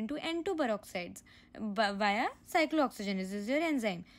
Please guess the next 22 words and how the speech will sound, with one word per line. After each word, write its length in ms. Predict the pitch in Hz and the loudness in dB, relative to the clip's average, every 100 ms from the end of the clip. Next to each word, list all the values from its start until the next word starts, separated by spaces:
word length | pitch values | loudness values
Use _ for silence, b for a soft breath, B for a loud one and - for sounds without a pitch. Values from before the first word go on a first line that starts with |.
| B - | B 0
Cyclooxygenase 800 | 285 285 302 247 226 208 214 277 | 2 4 4 4 0 0 0 0
जो 120 | 254 | 2
arachidonic 520 | 226 214 233 233 226 | 2 0 0 -2 0
एसिड 280 | 214 208 214 | -4 -6 -6
को 100 | 330 | -2
endoperoxide 600 | 311 247 240 220 - 208 | -2 0 -2 -4 -4 -4
में 120 | 214 | -2
कन्वर्ट 300 | 208 202 190 | -2 -2 -4
करेगा। 400 | - 196 214 349 B B B B | -4 -4 -2 -4 B B B B
Now 200 | 285 285 | 2 4
endoperoxide 720 | 269 294 311 294 - 320 330 311 | 4 4 4 4 2 0 0 2
will 200 | 294 277 | 0 0
be 60 | - - - - | -6 -20 -16 0
spontaneously 680 | 302 277 294 294 294 302 277 | 2 4 2 2 2 2 2
converted 400 | 254 247 240 220 | 4 4 2 0
into 220 | 220 226 571 - - | 0 0 -2 -4 0
thromboxane 640 | 285 233 226 220 269 466 - B B B | 2 4 2 0 -2 -2 -6 B B B
A 120 | 294 233 | 0 2
two। 140 | 196 - b b b - | -4 -8 b b b 0
Endoperoxide 640 | 269 294 302 285 - 269 | 4 6 6 2 2 0
will 160 | 262 | 0
be 60 | 254 | 0